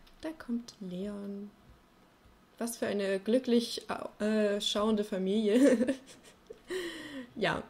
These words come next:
Dann geht mal nach Hause, ihr beiden. Beziehungsweise ihr vier, quasi. Ich hab mit den beiden jetzt, äh, die beiden Eltern gemeint. So, du, mein lieber Leon, sollst natürlich auch nach Hause gehen. Nimm den kleinen Julian mit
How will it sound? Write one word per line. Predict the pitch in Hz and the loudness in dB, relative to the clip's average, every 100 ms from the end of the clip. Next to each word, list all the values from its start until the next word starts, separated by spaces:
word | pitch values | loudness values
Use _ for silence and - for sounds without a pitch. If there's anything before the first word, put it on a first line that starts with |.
| - - - - - _ - - | -16 -20 -20 -20 -20 _ -20 -4
Dann | 226 | 0
geht | 240 277 | 2 2
mal | 262 254 - | 0 0 -4
nach | 226 233 | -2 0
Hause, | 262 233 | 2 2
ihr | 196 | 0
beiden. | 185 185 202 247 339 - - - - - _ - - - - | 0 0 2 2 2 -8 -20 -20 -20 -20 _ -20 -20 -20 -6
Beziehungsweise | - 214 220 | 2 4 6
ihr | 208 | 6
vier, | 214 - 226 226 302 - _ - | 4 2 4 4 0 -10 _ -14
quasi. | - 208 208 | 0 2 2
Ich | 247 | -2
hab | - - | -6 -12
mit | 170 | -8
den | 175 | -6
beiden | 170 180 185 | -2 -2 -2
jetzt, | 180 - | -6 -6
äh, | 185 175 | -6 -6
die | 175 | -6
beiden | 180 180 | -6 -2
Eltern | 185 190 220 | -2 0 0
gemeint. | 220 220 226 262 - - - - - - - - - - | 2 0 0 -2 -4 -12 -18 -20 -20 -20 -20 -20 -20 -12
So, | 208 226 330 214 | -6 -2 2 2
du, | 214 262 | 2 2
mein | 262 | 4
lieber | 254 247 | 4 2
Leon, | 247 247 240 | 2 2 2
sollst | 226 240 240 | 2 -2 -4
natürlich | 240 220 - | -2 -4 -2
auch | 220 | 0
nach | 233 226 | 0 -2
Hause | 196 196 | -6 -8
gehen. | 190 196 220 349 370 - _ _ _ _ _ _ - - - | -6 -2 0 0 -4 -16 _ _ _ _ _ _ -20 -20 -10
Nimm | 220 214 220 | -2 2 2
den | 202 | 2
kleinen | 202 202 196 | 0 -2 0
Julian | 190 190 196 | -2 -2 0
mit | 302 - - - | 0 -2 -6 -8